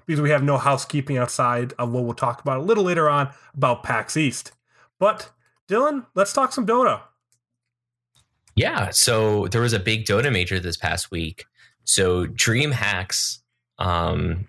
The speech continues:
Speaker 2: Dota series, uh, Dream League, um, we're currently in season eleven, or we just ended season eleven of it. Um, Vici won. Um, it was in,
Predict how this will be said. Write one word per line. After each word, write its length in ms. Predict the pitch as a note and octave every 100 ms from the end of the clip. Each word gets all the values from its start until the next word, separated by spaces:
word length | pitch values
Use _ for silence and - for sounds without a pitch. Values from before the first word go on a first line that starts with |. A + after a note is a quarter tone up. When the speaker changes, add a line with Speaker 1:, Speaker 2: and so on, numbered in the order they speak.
| -
Speaker 2:
Dota 500 | F#2+ F#2 F#2+ F#2+ F2+
series, 680 | - F2+ F2 E2+ F2 - -
uh, 220 | - D#2+ E2
Dream 300 | - F2+ G#2+
League, 340 | B2+ D3 D#3 - - _ -
um, 200 | E2+ E2+
we're 140 | F2+ F2
currently 380 | G#2 F2+ F2+
in 100 | F2+
season 300 | E2+ F2+ F2
eleven, 480 | E2+ E2+ F#2+ G#2+ A2+
or 80 | F2
we 160 | E2+ E2+
just 260 | - A2+
ended 240 | F2+ F#2+ E2+
season 300 | F2+ F2 -
eleven 320 | E2+ E2 F2
of 80 | E2
it. 180 | D#2+ - - - _ -
Um, 800 | E2+ E2 E2 E2 E2+ F#2 F#2 - _ _ _ _
Vici 400 | F#2+ G#2 B2 -
won. 440 | F2 D#2 D#2+ D#2+ G2+ _ _ _ _ _ _ _ _ -
Um, 240 | E2+ D#2+
it 80 | E2
was 180 | F2+ F2
in, 300 | F2+ E2+